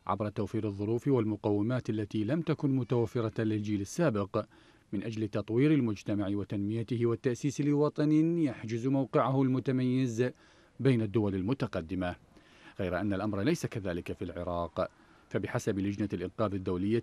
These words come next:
المعنية بتقديم المساعدات للأطفال والمجتمعات المتضررة من النزاعات والتي تعمل في العراق منذ الغزو الأمريكي، فإن معدلات عمالة الأطفال مرتفعة بشكل مقلق،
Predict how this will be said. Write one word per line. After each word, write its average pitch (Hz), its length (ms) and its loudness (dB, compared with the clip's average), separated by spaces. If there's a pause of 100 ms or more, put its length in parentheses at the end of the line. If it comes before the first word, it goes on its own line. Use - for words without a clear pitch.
المعنية 104 720 2
بتقديم 107 480 -2
المساعدات 98 680 -2
للأطفال 104 540 0
والمجتمعات 101 760 0
المتضررة 104 720 -2
من 104 180 0
النزاعات 104 720 0 (500)
والتي 131 240 0
تعمل 147 340 6
في 147 60 -2
العراق 135 380 2
منذ 139 260 4
الغزو 107 320 2
الأمريكي، 98 680 0 (320)
فإن 104 300 2
معدلات 101 640 0
عمالة 104 460 0
الأطفال 107 480 0
مرتفعة 113 680 0
بشكل 101 560 0
مقلق، 104 580 -2